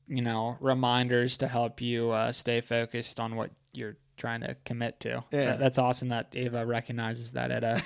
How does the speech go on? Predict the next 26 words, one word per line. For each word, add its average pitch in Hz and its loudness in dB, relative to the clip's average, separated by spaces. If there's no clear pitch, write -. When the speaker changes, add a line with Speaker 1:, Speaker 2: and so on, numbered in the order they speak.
Speaker 2:
<laughs> - -2
It - 6
Speaker 1:
very 131 12
Speaker 2:
was 123 8
Speaker 1:
young 120 4
age. 123 4
Speaker 2:
She 226 0
goes, 196 10
"None 180 8
of," 180 2
she's 160 4
like, 156 4
"Well, 160 6
I 165 8
think 220 6
she's 208 2
seen 170 4
me 135 0
do 147 4
it 156 0
too." 127 0
'Cause, 139 -2
like, 139 2
there's 147 2
stuff, 143 4
like, 131 0